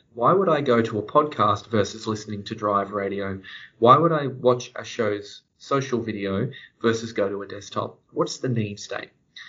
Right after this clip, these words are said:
And the most important thing when building a campaign across digital is to really think about it. Does this create a richer experience for the audience?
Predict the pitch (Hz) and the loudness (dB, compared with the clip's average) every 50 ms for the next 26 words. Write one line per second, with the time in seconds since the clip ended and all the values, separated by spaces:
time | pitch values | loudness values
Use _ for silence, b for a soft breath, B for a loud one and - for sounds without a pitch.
0 | B B B B B - 123 - 170 196 233 247 - 202 175 - - 127 117 - | B B B B B -6 -2 0 2 2 2 2 2 0 0 2 2 0 0 0
1 | 113 113 - 113 110 110 107 101 98 107 104 101 98 101 98 104 - - - 104 | -2 -6 -6 -4 -2 -2 -2 -2 -2 -2 -2 0 0 -2 -2 -4 -4 -2 -2 -2
2 | 101 95 95 - 101 95 98 98 98 - 107 104 - - 104 104 110 110 113 120 | -2 -2 -2 -4 -2 -2 -2 -2 0 0 0 0 -2 -4 -6 -4 -2 0 0 0
3 | 120 120 - 143 135 - - - 160 196 220 226 214 190 - 147 127 127 123 113 | 0 0 -2 -4 -4 -4 -4 -2 -2 0 2 0 0 0 0 0 0 0 2 2
4 | 110 104 107 107 - B B B B B B B - 170 190 190 202 196 - - | 2 2 2 0 -2 B B B B B B B 4 4 4 4 2 -2 -4 -4
5 | - - 147 127 123 123 110 98 101 113 113 - - 120 117 117 117 - - 110 | -2 2 4 4 6 6 4 2 0 -2 -2 -2 -2 -4 -4 -4 -6 -6 -4 -2
6 | 104 104 101 101 - - - - - 101 98 95 98 95 98 98 104 - - - | -2 -2 -2 -6 -8 -12 -12 -10 -8 -6 -4 -4 -2 -4 -4 -6 -8 -10 -12 -16